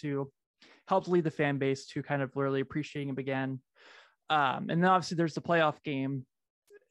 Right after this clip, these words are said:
the one game wild card playoff where the Reds make the playoffs, which is awesome. Bailey Hamilton comes up. There's this electricity that they got, this super fast guy that people think is gonna be really good. And again, we kind of fall down that again. Um,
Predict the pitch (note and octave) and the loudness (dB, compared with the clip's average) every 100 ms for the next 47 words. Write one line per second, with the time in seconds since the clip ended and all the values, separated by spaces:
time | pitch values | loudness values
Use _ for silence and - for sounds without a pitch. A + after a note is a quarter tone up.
0 | - E3 D#3 F3+ D#3 E3+ D#3+ D#3 D#3 E3 | -6 0 4 4 4 4 4 4 2 0
1 | D3+ - C#3 C3+ C#3 D3 D3 E3 D#3 - | -2 0 0 0 -2 -2 -2 -2 -4 -2
2 | D3+ C#3 C3 C3+ C3+ F#3 F3+ C3 D3 C#3+ | 2 2 0 -4 2 2 2 -4 -10 -12
3 | _ - _ - D#3 D3 D#3 D#3+ - D3+ | _ -20 _ -2 0 2 2 2 0 -2
4 | D#3 C#3+ D3 C#3+ D3 C3 C3 C3+ C3+ - | 0 0 0 0 -2 -6 -6 -4 -4 -4
5 | D#3+ - D3 C#3 C3+ C#3 - C3 - D#3 | -6 -4 -2 -2 -2 -2 -4 -6 -4 -2
6 | D#3 D#3 D3 C#3+ - C#3+ C#3+ C#3 C3 _ | 0 2 2 0 -2 0 0 -2 -4 _
7 | _ _ - F3+ D3+ D#3+ D3+ C#3+ D#3 C#3+ | _ _ -2 0 0 0 0 0 2 2
8 | C#3+ D3 C3+ C3+ C#3 C#3 B2+ C3 - _ | 2 0 0 2 2 2 0 -4 -6 _
9 | - - C3 E3+ C#3+ D3 D3+ - - C#3 | -20 -8 -2 2 2 0 -6 -12 -6 -4
10 | C3 - _ D3 C#3+ C#3+ C#3+ C#3+ C3+ - | -6 -10 _ 0 2 2 2 2 0 -4
11 | _ D3 C#3 C3+ D#3 _ - - - - | _ -2 0 0 -2 _ -20 -20 -20 -16
12 | - D3 C#3 C3+ C3 | -2 2 2 0 -6